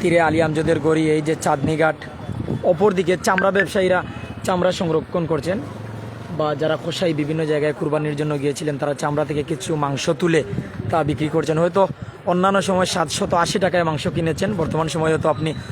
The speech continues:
ছয়শত বা পাঁচশত টাকায় মাংস পাবেন। তো আহ-, আহরণকৃত মাংসগুলো বিক্রি হচ্ছে, অর্থাৎ ঈদের আনন্দ নিরানন্দ বা নিরামিষের মতো বন্যার বয়ে। সিলেটের তেরোটি উপজেলার মধ্যে নয়টি উপজেলার মানুষ বন্যার আতঙ্কে রয়েছেন।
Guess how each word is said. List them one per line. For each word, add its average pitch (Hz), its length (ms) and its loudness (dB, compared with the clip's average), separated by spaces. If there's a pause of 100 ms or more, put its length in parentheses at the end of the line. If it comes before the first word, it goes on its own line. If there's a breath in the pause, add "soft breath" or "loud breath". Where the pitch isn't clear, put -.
(280 loud breath)
ছয়শত 196 720 2
বা 170 200 2
পাঁচশত 170 340 -2
টাকায় 165 260 0
মাংস 147 240 -2
পাবেন। 147 280 0 (840 loud breath)
তো 185 100 4
আহ-, 185 320 2 (200)
আহরণকৃত 196 520 2
মাংসগুলো 170 500 2
বিক্রি 160 300 0
হচ্ছে, 160 220 0
অর্থাৎ 156 240 0 (680)
ঈদের 165 220 2
আনন্দ 170 300 0
নিরানন্দ 160 600 0 (640)
বা 165 120 2
নিরামিষের 165 500 2
মতো 151 360 2
বন্যার 151 340 0
বয়ে। 160 220 2 (760 loud breath)
সিলেটের 202 420 2 (180)
তেরোটি 208 260 4
উপজেলার 196 360 2
মধ্যে 190 220 0
নয়টি 180 280 2
উপজেলার 180 360 2
মানুষ 165 300 0
বন্যার 160 340 0
আতঙ্কে 175 360 0
রয়েছেন। 160 340 2